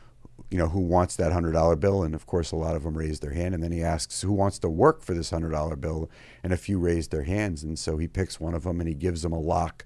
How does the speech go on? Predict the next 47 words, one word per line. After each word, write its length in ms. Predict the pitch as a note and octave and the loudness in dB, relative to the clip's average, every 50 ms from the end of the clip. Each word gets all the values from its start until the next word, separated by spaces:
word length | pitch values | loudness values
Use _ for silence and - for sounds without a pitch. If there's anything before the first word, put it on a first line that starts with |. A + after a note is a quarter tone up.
| - - - | -20 -12 -6
combination 560 | - G2 F2+ F2+ F2 F2+ F#2 F#2 - F#2+ E2 | -2 -2 0 0 2 0 0 0 -2 -2 -4
lock, 180 | D#2+ D#2 D#2 - | -4 -4 -4 -2
an 80 | E2 | -2
old-fashioned 640 | F2 F#2 F2+ - - F2+ F2+ F2 E2+ - - E2+ E2 | -2 -2 -2 -2 -2 -2 -2 -2 -2 -4 -6 -8 -8
twisty 400 | - - A2 F#2+ - - - F2 | -4 -2 -2 -2 -2 -2 -8 -6
combination 560 | - E2+ E2 D2+ D#2+ F2+ G#2 - - - F2 E2 | -4 -4 -4 -2 -2 -2 -2 -2 -2 -4 -4 -2
lock. 240 | E2 D2+ - - - - - - - - - - - - - - - - | -2 -2 -2 -4 -10 -20 -20 -20 -20 -20 -20 -20 -20 -20 -20 -20 -8 -2
And 120 | - G#2 G#2 | 2 4 4
he 60 | F#2+ | 4
says, 280 | - - A2+ G2+ E2+ G2 | 4 6 4 4 4 4
"You've 160 | A2+ G2 - | 0 2 6
got 320 | A2+ G#2 G#2 G2 - - - - - | 8 10 10 10 8 2 -10 -8 0
an 100 | - G2 | 4 6
hour, 280 | F#2+ F2+ E2+ F2+ G#2+ C3 | 8 8 10 10 8 8
you've 140 | C3+ G#2+ F2 | 6 4 4
got 180 | G#2+ G2 - | 4 2 2
through 140 | - G#2 G2 | 2 0 0
the 120 | F2+ F#2 F#2 | 2 2 2
end 140 | F#2+ G2 | 2 2
of 100 | G2 D#2+ | 0 -2
class 460 | - - E2+ E2 F2 F2+ G2 - - - | -2 -2 0 0 2 0 0 -2 -2 -4
to 140 | - F2+ | -4 -2
solve 680 | D2+ - - - F#2+ E2+ F2 F2 F2+ G2+ B2+ C3 - - - | -2 -2 0 0 0 2 4 4 6 6 4 4 2 -4 -4
and 240 | F#2 F2 E2 E2+ E2 - - | -2 -2 -2 -2 -4 -6 -4
find 300 | - G2 F#2 F#2+ F2+ F#2+ | -2 0 0 2 2 2
out 160 | F2+ E2+ - | 2 2 0
what 180 | - F2 - | -2 -6 -6
the 80 | - - | -6 -12
three 380 | - - F2+ F#2 F#2 F#2+ F#2+ - | -8 -6 -4 -2 0 0 -2 -2
number 320 | - F#2 F#2 F2+ F#2 G2 | 0 -2 0 0 0 -2
combination 640 | - - G2 G2 F#2 F2+ E2+ F2+ F2 F2 - - F2+ F2 | -2 -2 -2 -2 -2 -2 -2 -2 -2 -2 -4 -4 -4 -2
is 240 | F2 F#2 G2+ - - | -2 -2 -2 -2 -4
to 200 | - - - F#2 | -6 -6 -2 -2
unlock 340 | F#2 F2+ F2+ F2+ F2+ - - | -2 0 0 0 -2 -2 -4
this 200 | F#2+ F2+ - - | -6 -6 -4 -4
lock. 240 | D#2 E2+ G2+ - | -4 -4 -2 -2
And 80 | G2 F#2+ | -4 -6
if 100 | - - | -6 -4
you 80 | F#2 F2 | -6 -4
do 220 | E2 G2 F#2+ F#2+ | -2 -2 0 0
that 160 | F2 F2+ F2+ | 0 0 0
at 100 | F2 E2+ | -2 -2
the 80 | - F#2 | -4 -6
end 80 | F2 | -6
of 80 | F2 E2 | -6 -8
class, 340 | - - D2+ D2+ E2 - - | -6 -6 -6 -6 -6 -4 -4
I'll, 160 | F2+ F2+ | -6 -6